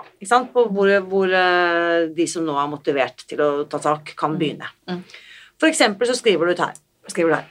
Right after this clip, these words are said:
Speaker 1: "Kutt ut all melkemat, hvete, mais, sukker og alkohol."
Speaker 2: Ja, i fem dager.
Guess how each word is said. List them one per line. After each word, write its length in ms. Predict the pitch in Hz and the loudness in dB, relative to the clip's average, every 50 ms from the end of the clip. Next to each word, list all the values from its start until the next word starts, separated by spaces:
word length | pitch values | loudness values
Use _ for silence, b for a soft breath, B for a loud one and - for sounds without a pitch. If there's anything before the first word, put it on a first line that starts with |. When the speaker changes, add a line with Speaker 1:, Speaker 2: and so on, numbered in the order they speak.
| _ _ - - | _ _ -6 2
Speaker 1:
"Kutt 280 | - 381 - - - 302 | 2 2 2 2 -2 -4
ut 160 | 294 - - - | -4 -2 0 4
all 240 | 214 220 247 262 254 | 4 4 4 4 0
melkemat, 800 | 247 240 240 190 131 - - - 135 143 151 220 208 - - - | 2 2 0 0 -2 -6 -8 -4 0 2 2 2 2 -2 -14 -12
hvete, 720 | - 202 214 226 190 135 120 - _ - - - - - - | -6 2 4 4 4 4 0 -4 _ -2 -2 -2 -2 -2 -4
mais, 360 | 190 165 147 147 160 190 - - - - | -4 -2 0 0 -2 -2 -4 -6 -8 -10
sukker 440 | - - - - _ - - 151 147 | -10 -12 -12 -14 _ -4 -2 0 2
og 180 | 135 139 139 - | 2 0 0 -2
alkohol." 240 | - 127 123 110 - - - _ _ _ _ _ - - | -6 -10 -10 -10 -12 -16 -20 _ _ _ _ _ -2 2
Speaker 2:
Ja, 100 | 208 254 - - | 2 2 2 2
i 60 | 226 | 0
fem 220 | 196 - 240 214 190 | 2 4 2 4 4
dager. 300 | 180 160 156 151 139 | 4 4 4 2 0